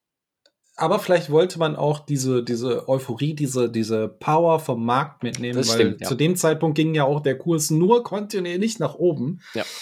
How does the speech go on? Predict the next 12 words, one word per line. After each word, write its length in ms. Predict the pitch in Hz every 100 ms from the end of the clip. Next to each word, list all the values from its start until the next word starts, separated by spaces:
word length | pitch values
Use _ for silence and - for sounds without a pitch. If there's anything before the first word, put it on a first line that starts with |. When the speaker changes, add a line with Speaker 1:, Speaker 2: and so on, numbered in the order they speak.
| - -
Speaker 1:
Und, 320 | - 143 147
ähm, 520 | 143 135 131 127 127 131
dann 200 | 127 135
willst 220 | 151 -
du 20 |
natürlich 440 | 147 143 151 151 147
auf 160 | 143
der 180 | 143 123
Welle 180 | 131 135
mitschwimmen, 640 | 131 147 - 104 104 127 - _
ne? 300 | 98 143 147 _ _
Speaker 2:
Ja. 80 | -